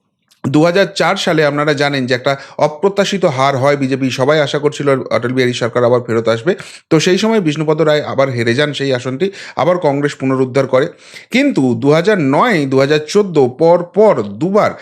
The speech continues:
সেই আসন থেকে আবার সেই বিষ্ণুপদ রায় জিতেছিলেন। কিন্তু দু হাজার উনিশ সালে গিয়ে তাকে আর টিকিট দেয় না বিজেপি, সেখানে নতুন কাউকে ট্রাই করা, ট্রাই করতে থাকে তারা।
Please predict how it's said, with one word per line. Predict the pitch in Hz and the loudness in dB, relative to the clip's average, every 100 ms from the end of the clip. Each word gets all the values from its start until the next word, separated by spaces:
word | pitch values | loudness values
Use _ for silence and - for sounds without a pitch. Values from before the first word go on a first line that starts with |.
| - - | -20 -12
সেই | - 196 185 | -4 -2 -2
আসন | 120 147 | -4 -4
থেকে | 147 165 | -4 -4
আবার | 180 156 | -2 -4
সেই | - 180 | -4 -4
বিষ্ণুপদ | 120 117 117 107 | -2 -4 -4 0
রায় | 117 139 | 0 0
জিতেছিলেন। | 135 101 95 98 82 _ _ - - | -2 -8 -8 -10 -12 _ _ -20 -4
কিন্তু | 208 254 208 156 | 0 4 4 4
দু | 156 | 2
হাজার | 170 208 | 2 0
উনিশ | 165 202 302 311 | 0 0 0 0
সালে | 208 160 131 | 0 0 -2
গিয়ে | 113 117 220 | -2 0 0
তাকে | 135 117 180 | -2 -4 -6
আর | - 151 160 | -2 -4 -4
টিকিট | 127 107 95 | -8 -6 -2
দেয় | 90 | -2
না | 113 202 | -2 -4
বিজেপি, | 131 104 104 | -4 -4 -6
সেখানে | 104 151 180 | -2 0 2
নতুন | 208 220 220 | 0 0 0
কাউকে | 208 190 | 2 0
ট্রাই | - 147 | 0 -2
করা, | 139 135 127 - - - | 0 -2 -2 -6 -20 -4
ট্রাই | 127 131 | -2 0
করতে | 127 123 | -2 -2
থাকে | 117 120 | -2 -2
তারা। | 120 127 | -2 -2